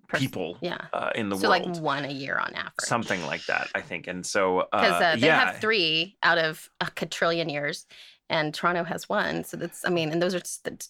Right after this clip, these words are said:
Speaker 1: two of the
Speaker 2: Yeah.
Speaker 1: top schools in
Speaker 2: Yeah.
Speaker 1: the world,
Speaker 2: So
Speaker 1: so.
Speaker 2: that's pretty significant. Um, so, uh, no less than one hundred and sixty Olympic medals have been awarded to Oxford alumni.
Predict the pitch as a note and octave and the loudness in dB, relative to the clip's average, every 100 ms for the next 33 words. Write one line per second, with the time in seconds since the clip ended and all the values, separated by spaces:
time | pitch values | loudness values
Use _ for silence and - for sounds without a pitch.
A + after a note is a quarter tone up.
0 | - G#3+ F3+ F3+ F3+ - - F3+ D#3+ D3+ | -6 -2 -2 0 -2 -2 -4 -2 -2 -4
1 | - G3+ - D#3 D#3 G#3 B2 - C3 F3 | -4 -2 0 0 0 0 -2 -2 2 2
2 | - - - - C#4+ F#4+ B3 D3 D#3 C#3+ | 2 -6 -10 -16 0 2 2 0 2 2
3 | A2 F2+ F2 - - - B2 B2+ B2+ - | 2 -2 -4 -8 -4 2 4 4 0 2
4 | A3 G#3 E3 F2+ - - C#3+ C#3+ D#3+ D3 | 4 4 2 -4 -2 0 2 4 4 4
5 | C3+ - A#2 B2 C#3+ - D#3 F3 B2+ B2 | 0 -2 -2 -2 -2 -2 -2 0 -2 -6
6 | - B3+ - - C#3 C3 G#3 F4 A#2 F2 | -4 -4 -2 2 2 4 2 2 0 -2
7 | F2+ - D#2+ F2 D#2+ - F#2+ D#2+ D#2+ F2 | -2 -4 -4 -4 -6 -4 -4 -2 -2 -2
8 | - F2+ - - E2 D#2+ D#2 D#2+ F2 | -4 -4 -6 -8 -8 -6 -6 -4 -4